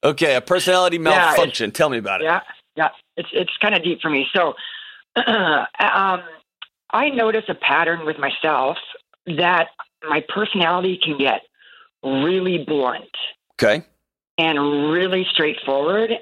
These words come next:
Speaker 2: and really, like, the cards are on the table now. And I don't like B S. I don't like when I, when somebody's saying something, but their energy is different.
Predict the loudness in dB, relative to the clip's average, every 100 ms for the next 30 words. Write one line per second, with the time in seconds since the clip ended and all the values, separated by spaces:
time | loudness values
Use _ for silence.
0 | -4 -2 0 0 2 0 2 2 0 -4
1 | -8 -14 _ -8 -2 0 2 2 0 0
2 | 0 0 0 0 -4 -6 -10 -16 _ _
3 | _ _ _ _ _ _ -16 -12 -10 -10
4 | -12 -4 0 2 2 2 2 0 0 2
5 | 2 2 -2 -4 _ _ _ _ -6 -2
6 | 2 2 2 0 -10 -16 -18 -12 -4 -2
7 | -2 -2 0 2 2 0 -8 -8 -4 0
8 | 0 -4 -4 0 0 0 -2 0 0 0
9 | 0 0 -2 -2 -2 0 0 0 0 2
10 | 0 0 0 -2 -2 -2 -2 -2 -2 -4